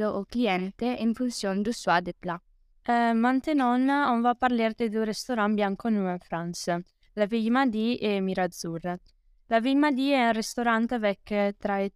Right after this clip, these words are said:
Speaker 2: trois étoiles Michelin de Dimitri Droineau. Il a ouvert en, euh, deux mille treize. Il est situé à Cassis et il offre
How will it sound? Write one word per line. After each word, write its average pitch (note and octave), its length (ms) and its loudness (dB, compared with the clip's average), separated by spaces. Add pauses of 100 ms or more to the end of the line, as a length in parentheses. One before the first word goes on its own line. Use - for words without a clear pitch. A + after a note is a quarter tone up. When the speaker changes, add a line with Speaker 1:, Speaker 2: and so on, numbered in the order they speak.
(120)
Speaker 2:
trois G3+ 240 2
étoiles G3 360 0
Michelin G3+ 680 0
de G3 240 -2 (140)
Dimitri G3+ 480 -2
Droineau. F#3 520 0 (460)
Il B3 160 2
a B3+ 140 6
ouvert C4 600 2 (100)
en, G#3+ 280 0
euh, G3+ 240 0
deux F#3+ 140 -2
mille G#3 260 -2
treize. F3+ 440 -2 (280)
Il A3+ 160 -2
est A3+ 60 0
situé A3 460 -2
à G#3+ 80 2
Cassis B3+ 640 -4
et G#3+ 180 0
il G#3 160 0
offre G3+ 320 -2